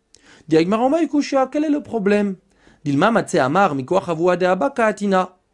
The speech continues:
ou Bimkom Av, Kaamina, Kaimna. Peut-être qu'il peut le dire comme ça. Peut-être toujours on va dire que le petit-fils, il, il hérite directement du père. Mais non, du grand-père, excusez-moi. Il hérite directement du grand-père.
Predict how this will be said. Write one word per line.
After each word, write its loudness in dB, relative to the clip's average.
ou -4
Bimkom 2
Av, 2
Kaamina, -2
Kaimna. 0
Peut-être -4
qu'il -4
peut -4
le -4
dire -2
comme -2
ça. -2
Peut-être -4
toujours -2
on -2
va 0
dire -4
que -4
le 0
petit-fils, -6
il, -2
il 0
hérite 2
directement 2
du 0
père. -4
Mais 0
non, 2
du -2
grand-père, 2
excusez-moi. -6
Il 2
hérite 4
directement 0
du 0
grand-père. -2